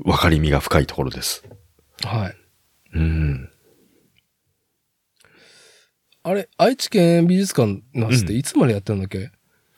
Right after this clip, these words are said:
Speaker 1: いつだっけ？十四？もう、もう今週末で終わりじゃない？
Speaker 2: あ、そうか。そうか。
Speaker 1: うん。そうそう。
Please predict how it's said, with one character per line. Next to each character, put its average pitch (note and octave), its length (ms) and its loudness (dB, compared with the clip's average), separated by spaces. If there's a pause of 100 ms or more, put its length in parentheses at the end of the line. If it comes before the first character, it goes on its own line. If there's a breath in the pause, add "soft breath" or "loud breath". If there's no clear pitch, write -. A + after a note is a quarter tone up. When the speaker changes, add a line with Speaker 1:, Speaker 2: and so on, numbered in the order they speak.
(1300 loud breath)
Speaker 1:
い - 120 -6
つ - 80 -12
だ F2 80 0
っ - 20 -2
け？ - 120 -14
十 C#3 320 2
四？ F#3 400 0 (160)
も F3+ 340 2
う、 B2+ 140 -2
も E3 80 4
う - 40 -4
今 D#4 380 -2
週 - 300 0
末 A3+ 80 0
で D2+ 100 2
終 - 200 -2
わ D2 100 2
り D#2 80 0
じ C#2+ 60 0
ゃ - 20 -4
な B1+ 140 -4
い？ - 20 -10 (260)
Speaker 2:
あ、 - 240 -6 (140)
そ - 380 -4
う A#2 120 -6
か。 - 300 -16 (100)
そ - 300 -6
う G2+ 40 4 (100)
か。 F2 60 8
Speaker 1:
う D#2 40 6
ん。 C2+ 220 0 (3750 soft breath)
そ - 160 -20
う - 40 -20
そ - 120 -20
う。 - 40 -20